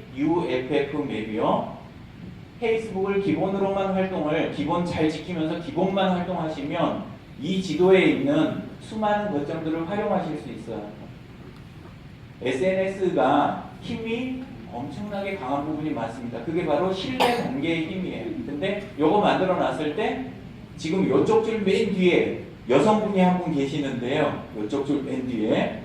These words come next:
예, 뒤에 서 계시는데 그분은 이 지도 하나로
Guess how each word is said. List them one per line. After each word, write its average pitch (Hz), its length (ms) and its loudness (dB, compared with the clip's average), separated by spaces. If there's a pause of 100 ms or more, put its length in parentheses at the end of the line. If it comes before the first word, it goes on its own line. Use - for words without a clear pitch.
(140)
예, 113 120 -8
뒤에 123 260 -2
서 185 120 4
계시는데 165 880 0
그분은 185 460 0
이 156 160 2
지도 170 220 6
하나로 147 840 4